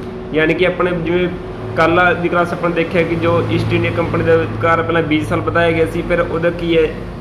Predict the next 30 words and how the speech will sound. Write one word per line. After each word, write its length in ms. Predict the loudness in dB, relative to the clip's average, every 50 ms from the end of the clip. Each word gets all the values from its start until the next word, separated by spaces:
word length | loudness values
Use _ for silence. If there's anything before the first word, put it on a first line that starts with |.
| -8
ਚੀਨ 380 | -2 0 2 4 4 2 2 0
ਦੇ 100 | 0 0
ਨਾਲ 200 | 2 2 2 2
ਤੇ 120 | 2 -2
ਚਾਹ 220 | -2 0 0 2 2
ਦਾ 80 | 2
ਵਪਾਰ 360 | 0 -2 -2 0 2 2 2 2 2 0 -2 -4 -6 -6 -6 -4
ਛੱਡਿਆ 240 | -6 -4 0 0 0
ਗਿਆ। 200 | 2 2 0 0 -2 -2 -6 -10 -12 -10 -4 0
ਹੁਣ 140 | 2 2 2
ਕੀ 220 | 2 -2 0 0
ਹੈ, 60 | 0 0
ਹੁਣ 300 | 0 -2 -2 -2 -2 -2
ਬਿਲਕੁਲ 480 | 0 0 -2 -2 -2 -2 -2 2 2
ਹੀ 260 | 2 2 2 2 0
ਖਤਮ 360 | 0 -2 -4 -4 -2 -2 -2 0
ਕਰ 180 | 0 0 0
ਦਿੱਤਾ 320 | 0 -2 -4 -2 0 0 0
ਗਿਆ। 280 | 0 0 -2 -2 -4 -8 -12 -14 -14 -16 -16 -16 -16 -16 -14 -8 -4 -2
ਹੁਣ 120 | 0 0
ਕੀ 140 | 0 0 -2
ਕੀਤਾ 260 | -2 -2 0 0 0
ਗਿਆ? 300 | 2 2 0 0 -2 -4 -10 -12 -12 -10 -8 -8
ਬ੍ਰਿਟਿਸ਼ 640 | -6 -6 -4 -2 -2 -2 -2 -2 0 0 0 0 -2 -8 -10 -12 -10 -10 -10 -10 -8 -4 0
ਰਾਜ 240 | 4 4 4 4 2
ਦਾ 160 | 2 0 0
ਕੀ 220 | 0 0 -2 -2 -2 -4 -6 -8
ਸਥਾਪਨਾ 540 | -8 -4 -2 -2 0 0 0 -2 -2 -2 -4 -6 -8 -10 -10 -8 -4 -4
ਕੀਤੀ 300 | -2 -2 -2 -2 -2 0
ਗਈ। 160 | 0 -2